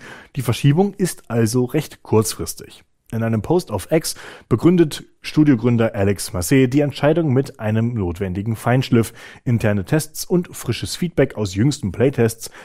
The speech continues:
haben das Team dazu bewegt, die Veröffentlichung um rund ein halbes Jahr zu verschieben.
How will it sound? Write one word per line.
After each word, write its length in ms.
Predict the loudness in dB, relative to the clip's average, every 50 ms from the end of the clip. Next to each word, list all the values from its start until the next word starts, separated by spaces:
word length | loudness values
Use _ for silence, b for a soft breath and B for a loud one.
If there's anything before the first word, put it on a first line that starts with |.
| B B
haben 200 | -4 -2 0 -2
das 140 | -2 -4 -2
Team 200 | -2 0 0 2
dazu 320 | 2 0 0 0 -4 -2
bewegt, 460 | -2 0 2 2 0 0 -2 -8 -4
die 80 | -4 -2
Veröffentlichung 680 | -2 -2 -2 -2 -4 -4 -4 -2 -2 -2 -2 -2 -4
um 160 | -2 -2 -4
rund 400 | -2 0 0 0 0 0 -4 -6
ein 180 | -6 -6 -6 -4
halbes 380 | -2 -2 0 0 -2 -6 -6
Jahr 160 | -8 -8 -8 -10
zu 160 | -10 -10 -8
verschieben. 480 | -8 -8 -6 -2 -2 -2 -2 -2 -6